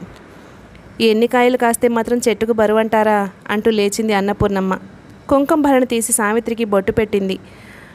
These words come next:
భరణ ముయ్యబోతూ మళ్ళీ జ్ఞాపకం వచ్చిన దానిలా పార్వతి నొసట కూడా కుంకం దిద్దింది. ఎగబడుతున్న రుక్కు ముఖాన కూడా ఓ పెసరు అంటించి ముద్దు పెట్టుకుంది.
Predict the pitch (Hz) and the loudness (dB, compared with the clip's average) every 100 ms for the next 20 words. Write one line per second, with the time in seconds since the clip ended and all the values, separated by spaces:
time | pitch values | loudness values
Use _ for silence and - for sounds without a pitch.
0 | - - - - - - - - - - | -20 -20 -20 -20 -20 -20 -20 -20 -6 0
1 | 233 233 262 233 233 220 220 226 - 208 | 2 2 4 4 4 2 0 0 -2 -2
2 | 226 214 202 190 - 254 240 220 226 214 | -2 -2 -2 -2 0 0 0 0 -2 0
3 | 202 202 - - 220 254 262 226 214 - | 0 -2 -2 0 2 2 0 0 -2 -2
4 | 226 220 226 202 214 220 208 196 190 190 | 0 0 0 -2 -2 -2 -2 -2 -4 -4
5 | - - - - - 202 202 226 247 254 | -10 -20 -20 -18 -4 0 0 0 0 2
6 | 233 202 202 247 240 220 226 214 214 208 | 2 0 0 0 0 0 0 0 0 2
7 | 208 196 202 - 233 208 208 202 196 202 | 2 0 -2 -2 0 0 0 -4 -4 -4
8 | 196 190 202 208 - 196 190 | -4 -2 -2 -2 -2 -4 -6